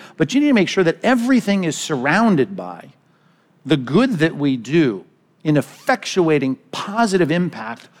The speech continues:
on those around you. You have to be known for that.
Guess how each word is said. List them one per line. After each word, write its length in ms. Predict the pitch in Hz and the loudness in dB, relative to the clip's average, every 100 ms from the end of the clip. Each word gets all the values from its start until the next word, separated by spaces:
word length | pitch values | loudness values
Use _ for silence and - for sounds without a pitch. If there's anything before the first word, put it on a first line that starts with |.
| _ - | _ -4
on 180 | 147 147 | 0 2
those 220 | 131 110 | 0 -2
around 380 | 110 110 110 101 | -6 -8 -10 -14
you. 100 | 82 _ _ | -18 _ _
You 140 | 151 160 | -6 -6
have 460 | - - 214 - - | -4 -2 -2 -2 -10
to 80 | |
be 120 | 123 143 | -8 -4
known 440 | 139 156 175 151 | 0 2 2 0
for 180 | - 104 | -4 -12
that. 200 | 87 | -14